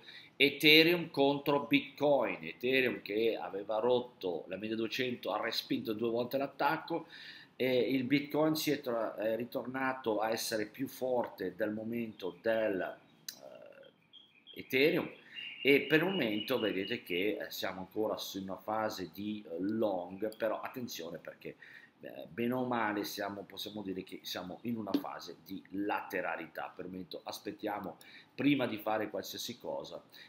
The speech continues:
e andiamo a vedere sul grafico daily com'è la situazione sulla criptovaluta, sull'Ethereum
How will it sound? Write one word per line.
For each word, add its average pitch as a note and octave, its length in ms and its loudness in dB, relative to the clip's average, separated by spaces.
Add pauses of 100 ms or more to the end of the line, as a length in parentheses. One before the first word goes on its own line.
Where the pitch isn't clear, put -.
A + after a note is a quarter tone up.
(120)
e G#2+ 220 0
andiamo G#2 280 -6
a G#2+ 40 -4
vedere G#2+ 240 -2
sul G2+ 200 -10
grafico G#2+ 460 -4
daily G2 260 -4
com'è F#2 380 -8
la G#2+ 280 0
situazione A#2 840 0
sulla F#2+ 420 -6
criptovaluta, G#2+ 1700 -4
sull'Ethereum G2+ 800 -2